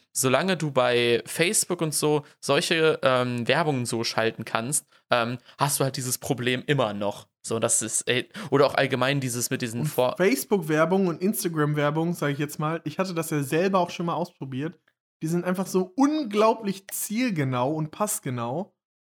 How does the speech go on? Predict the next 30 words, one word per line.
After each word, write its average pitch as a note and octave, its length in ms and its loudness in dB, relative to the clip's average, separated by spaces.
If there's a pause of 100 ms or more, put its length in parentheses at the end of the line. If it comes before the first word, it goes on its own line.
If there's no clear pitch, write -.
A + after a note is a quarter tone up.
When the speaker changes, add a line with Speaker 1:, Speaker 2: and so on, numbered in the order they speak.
Speaker 1:
Mhm. A#2+ 320 -2
Speaker 2:
und E3+ 260 0
erhöhen G3 380 4
so F3+ 180 -2
eine C4+ 300 0
hohe A#3 480 2 (160)
Interaktionsrate, F#3 1400 -2 (400)
das D#3+ 180 -2
ist, - 260 -4
glaub F3+ 160 4
ich, F3+ 120 -4
auf E3 160 -6
keiner A3 360 2
anderen G3 260 2
Plattform F#3+ 760 -2 (360)
oder E3 180 2
niemand G#3+ 380 4
anderes F#3+ 360 0
kann D#3+ 160 -2
das D#3+ 200 -4
so A#3 360 0
perfekt G3 580 -6
anbieten E3+ 720 0
wie C3+ 80 -4
die. B2 340 -6 (340)
Speaker 1:
Ja. A#2 240 0 (180)
Speaker 2:
Das F3 100 4
heißt, F3 140 0
für G#3 120 0
Kampagnen, G#3+ 580 2